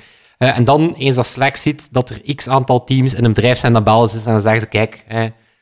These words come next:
we kunnen het ook, eh, we kunnen het ook structureel gaan doen." Eh, maar ze hebben een uitdaging om in die,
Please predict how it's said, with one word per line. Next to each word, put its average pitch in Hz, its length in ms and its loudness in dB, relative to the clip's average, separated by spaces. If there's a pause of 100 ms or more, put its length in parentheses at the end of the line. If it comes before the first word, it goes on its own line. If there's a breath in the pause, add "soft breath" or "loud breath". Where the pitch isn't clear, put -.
(220)
we 104 140 -4
kunnen 120 200 2
het 110 120 0
ook, - 400 -2
eh, 117 100 -14
we 107 140 -16
kunnen 107 200 -2
het - 80 -2
ook - 80 -4
structureel 104 580 -2
gaan 98 180 0
doen." 101 180 -2 (280 loud breath)
Eh, 123 120 0
maar 156 120 0
ze - 120 2
hebben 185 200 0
een 160 160 -6
uitdaging 175 420 0
om 139 140 0
in 139 100 2
die, 131 300 0